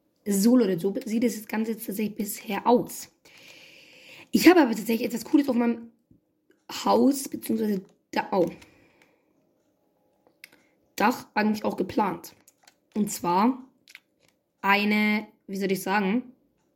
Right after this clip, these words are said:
Aber wie soll ich sagen? Also halt, ja, eine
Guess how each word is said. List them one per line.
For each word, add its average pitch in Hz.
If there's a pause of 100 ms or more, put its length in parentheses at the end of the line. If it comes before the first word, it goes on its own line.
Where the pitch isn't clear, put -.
(3000)
Aber 180
wie 180
soll 175
ich 165
sagen? 196
Also 180 (260)
halt, 190 (300)
ja, 226
eine 190